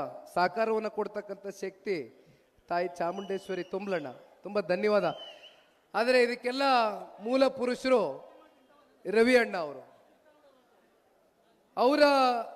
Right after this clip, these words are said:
ಹೃದಯ ವೈಶಾಲ್ಯತೆ ತಾಲೂಕಿನ ಜನತೆ ಬಹಳ ಹತ್ತಿರದಿಂದ ನೋಡಿದ್ದೀರಿ.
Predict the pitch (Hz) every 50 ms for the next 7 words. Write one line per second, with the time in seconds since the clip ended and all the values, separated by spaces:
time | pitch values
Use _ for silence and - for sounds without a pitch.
0 | - - - - 214 226 240 247 190 285 311 320 302 285 277 285 277 - - 302
1 | 294 294 285 277 277 285 302 285 269 240 185 151 139 143 151 - - - _ _
2 | _ _ _ _ _ _ _ _ _ _ _ _ _ _ _ _ _ _ _ _
3 | _ _ _ _ _ _ 233 214 247 285 302 302 311 302 - 302 294 302 294 294
4 | - 240 254 269 277 285 - 277 269 254 208 240 240 254 247 226 226 226 - -
5 | 262 220 214 254 240 247 233 226 220 220 214 220 170 165 202 196 208 220 220 208
6 | 202 185 -